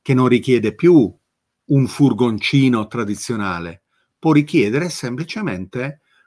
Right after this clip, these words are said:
eh, uno scatolone, eh, che però è in grado di andare per le strade da, da solo e che tiene il cibo caldo finché non arriva e che può essere aperto solo da voi attraverso il codice dell'app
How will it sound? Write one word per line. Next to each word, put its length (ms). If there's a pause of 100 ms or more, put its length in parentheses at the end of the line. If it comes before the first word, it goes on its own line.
(120)
eh, 300
uno 240
scatolone, 1080 (540)
eh, 440
che 200
però 540
è 80
in 180
grado 420
di 120
andare 400
per 160
le 100
strade 500
da, 280
da 120
solo 500 (380)
e 120
che 160
tiene 300
il 120
cibo 320
caldo 380
finché 580
non 200
arriva 580 (420)
e 140
che 180
può 180
essere 360
aperto 420
solo 380
da 100
voi 300
attraverso 540
il 100
codice 840
dell'app 540